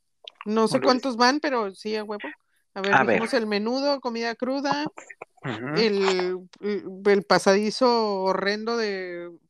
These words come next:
Speaker 2: Te-,
Speaker 1: San
Speaker 2: sí.
Speaker 1: Nicolás.
Speaker 2: Ya son cinco.
Speaker 1: Ya
Speaker 2: Ay,
Speaker 1: son
Speaker 2: sí,
Speaker 1: cinco.
Speaker 2: tuvo tres. <laughs> Tú contaste
Speaker 1: Sí,
Speaker 2: tres,
Speaker 1: tres,
Speaker 2: sí,
Speaker 1: y
Speaker 2: ya
Speaker 1: luego
Speaker 2: son
Speaker 1: algo
Speaker 2: cinco.
Speaker 1: dijiste, este último.
Speaker 2: Comino.
Speaker 1: Eh, ah, el comino y este último, que
Speaker 2: La
Speaker 1: ya se me
Speaker 2: gasolina
Speaker 1: olvidó.
Speaker 2: y
Speaker 1: Ajá.
Speaker 2: chalala.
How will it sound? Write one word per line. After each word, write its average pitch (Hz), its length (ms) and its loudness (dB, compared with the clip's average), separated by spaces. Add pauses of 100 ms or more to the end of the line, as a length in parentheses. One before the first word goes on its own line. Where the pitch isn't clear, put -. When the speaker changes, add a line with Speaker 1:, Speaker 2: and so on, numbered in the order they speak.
Speaker 2:
Te-, 117 280 6
Speaker 1:
San - 220 2
Speaker 2:
sí. 95 100 4
Speaker 1:
Nicolás. 220 680 0 (640)
Speaker 2:
Ya 123 240 4
son 117 180 0
cinco. - 520 -6 (800)
Speaker 1:
Ya 180 200 0
Speaker 2:
Ay, 120 80 0
Speaker 1:
son - 60 -14
Speaker 2:
sí, 175 140 0
Speaker 1:
cinco. 156 160 -4
Speaker 2:
tuvo 131 120 0
tres. 135 380 -2 (200)
<laughs> 453 460 0
Tú 262 100 0
contaste 262 320 6
Speaker 1:
Sí, - 60 -6
Speaker 2:
tres, 220 260 6
Speaker 1:
tres, 185 100 4
Speaker 2:
sí, 175 40 6
Speaker 1:
y 220 40 4
Speaker 2:
ya - 80 6
Speaker 1:
luego 226 160 6
Speaker 2:
son 240 100 2
Speaker 1:
algo 254 120 4
Speaker 2:
cinco. - 220 4
Speaker 1:
dijiste, 240 240 -10 (140)
este 233 300 -8
último. 269 760 -12 (220)
Speaker 2:
Comino. 143 680 0 (400)
Speaker 1:
Eh, 220 180 0
ah, 208 200 -4
el 202 140 -8
comino 269 580 -6
y 240 180 -6
este 226 260 -4
último, 180 540 -10
que 175 200 -4
Speaker 2:
La 123 180 4
Speaker 1:
ya 113 80 6
se 113 120 -2
me 113 160 2
Speaker 2:
gasolina 135 120 0
Speaker 1:
olvidó. 143 220 -4
Speaker 2:
y - 80 -16
Speaker 1:
Ajá. 170 360 -8
Speaker 2:
chalala. 101 480 0